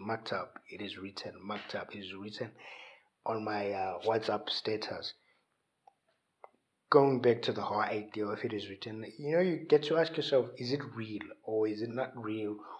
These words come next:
Or are there forces at work behind there, you know? Not just speak, talking about,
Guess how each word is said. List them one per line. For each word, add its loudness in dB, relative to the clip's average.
Or -2
are -4
there 0
forces 2
at -8
work -2
behind -4
there, -8
you -12
know? -12
Not 6
just -2
speak, -6
talking -2
about, -6